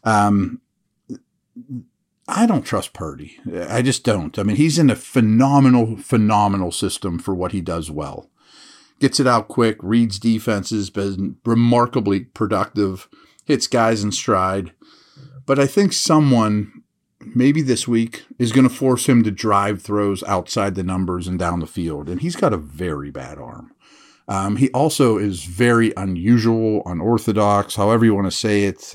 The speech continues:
I would just say not good with his pocket presence and the way he moves in the pocket against this pass rush. I think that's gonna be a massive problem as well.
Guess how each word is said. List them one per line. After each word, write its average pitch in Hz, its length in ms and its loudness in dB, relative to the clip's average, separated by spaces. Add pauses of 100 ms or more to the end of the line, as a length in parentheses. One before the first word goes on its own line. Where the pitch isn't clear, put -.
I 95 160 -6
would 95 140 -4
just 87 180 -10
say 90 280 -6
not 87 300 -8
good 95 320 -2 (540)
with 107 100 -4
his 95 120 -4
pocket - 400 -2
presence 104 580 -2
and 87 80 -4
the 87 60 -6
way 104 180 0
he 95 80 0
moves 107 320 2
in 107 100 0
the 101 80 -2
pocket 104 560 -2
against 117 360 -2
this 113 120 -4
pass 104 360 -6
rush. 113 260 -2
I 92 80 -4
think 87 220 -8
that's 90 240 -8
gonna 90 160 -10
be 90 120 -6
a 87 60 -8
massive 90 500 -6
problem 95 520 -6
as 78 180 -12
well. 95 400 -4